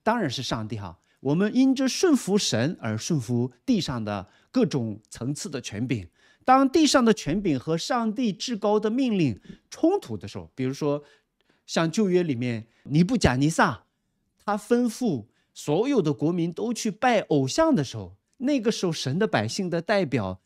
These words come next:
但以理，他在和他的三个朋友在那种情况下，平时尊敬王、尊重王、守法的情况下，但是仍然在这个命令上，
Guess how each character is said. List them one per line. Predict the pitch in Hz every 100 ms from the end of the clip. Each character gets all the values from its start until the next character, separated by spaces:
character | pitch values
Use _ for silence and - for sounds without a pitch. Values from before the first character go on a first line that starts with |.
| _
但 | - 202 226
以 |
理， | 220 160 107
他 | -
在 | 160 190 170 -
和 | -
他 | 170 190
的 | 196
三 | - 208 214
个 |
朋 | 196 123 170
友 | 107 - _ _ -
在 | - 214 202
那 | 285 285
种 | 175
情 | 120 117
况 | 139 170
下， | 156 139 92 _ _ -
平 | - 233
时 | 277 233 233
尊 | - 262 262
敬 | 302 262
王、 | 135 107 110 120 - _ -
尊 | 247 254
重 | 247 294 196
王、 | 110 107 120 - _
守 | - 131 196
法 | 269 147 110
的 | 131
情 | - 127
况 | 208
下， | 208 262 104 - _ -
但 | 202
是 | 185 -
仍 | 214 277 269
然 | 123 135
在 | 220 196 190 -
这 | 415 349
个 | 196 147 131
命 | 185 202
令 | 143 120
上， | 117 101